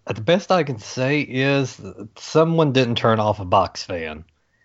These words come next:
in the recording studio that day. Uh, and it, it's, like, a foot from the microphone. It, it sounds like everybody's in a, some kind of bizarre wind tunnel. And, <sighs> I mean, you, you have to think back to when it, but there was better voice,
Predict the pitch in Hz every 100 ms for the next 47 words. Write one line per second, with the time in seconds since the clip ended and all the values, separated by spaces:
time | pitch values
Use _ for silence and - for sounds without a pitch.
0 | - 117 101 92 - 127 104 90 - 110
1 | 95 90 90 90 82 - 85 85 87 _
2 | _ _ _ _ _ 104 98 92 98 104
3 | 117 123 - 120 110 104 135 127 - 107
4 | 101 92 90 82 - 80 76 76 - 120
5 | 143 - 196 208 196 196 190 180 170 143
6 | - 170 185 151 101 95 123 131 101 113
7 | 127 101 104 87 76 - _ _ _ _
8 | _ _ - 110 107 101 101 98 98 -
9 | - - - 131 127 123 - - 127 160
10 | - 135 143 135 135 - 131 123 156 247
11 | 302 254 92 - 160 185 87 98 175 240